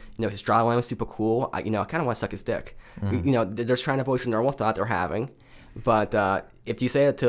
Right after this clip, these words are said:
Speaker 1: you know, almost anybody, they're like, you know, "I have a dick you could suck."
Speaker 2: Mm-hmm.
Speaker 1: You know, that's what they say. Uh, have you seen, like, Tinder? Like,
Speaker 2: No.
Speaker 1: no, no. They, they, like, the stuff that happens on there is crazy.
Speaker 2: But isn't that the point of certain, there's certain places that you know that that's what you're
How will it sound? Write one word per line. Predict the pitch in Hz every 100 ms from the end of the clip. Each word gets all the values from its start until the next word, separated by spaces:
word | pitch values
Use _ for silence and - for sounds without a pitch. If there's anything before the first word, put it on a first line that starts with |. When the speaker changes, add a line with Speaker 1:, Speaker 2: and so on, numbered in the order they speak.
| 110
Speaker 1:
you | 113
know, | 113
almost | 107 107
anybody, | 127 92 82 82
they're | 104 92
like, | -
you | -
know, | 90 - - _ _ -
"I | 101
have | 113
a | 113
dick | 113 -
you | -
could | -
suck." | 90 95 - - _ 95
Speaker 2:
Mm-hmm. | 92 98 92
Speaker 1:
You | 113
know, |
that's | 104 101
what | 104
they | 110
say. | 123 87 - - - - - - -
Uh, | 92
have | - 110
you | 117
seen, | 120 117
like, | 107 -
Tinder? | 120 123 147 156 -
Like, | - 110 101 - - -
Speaker 2:
No. | 101 101 90 82 82 -
Speaker 1:
no, | 110 98 -
no. | 110 87 98
They, | 113
they, | - - -
like, | 214 -
the | 117
stuff | - 131
that | 120
happens | 117 113 110
on | 104
there | 104 95
is |
crazy. | - 95 90 78 - -
Speaker 2:
But | 123 135
isn't | 139 147
that | 139 -
the |
point | - - 113 120 -
of | 117 110 107 - - 101
certain, | - 113 110 110 104 -
there's | 123 117
certain | - 160 147
places | 131 127 113 107
that | 104 -
you | 101
know | 95 107 104 95 92 82
that | 95
that's | 101 98 -
what | 90
you're | 92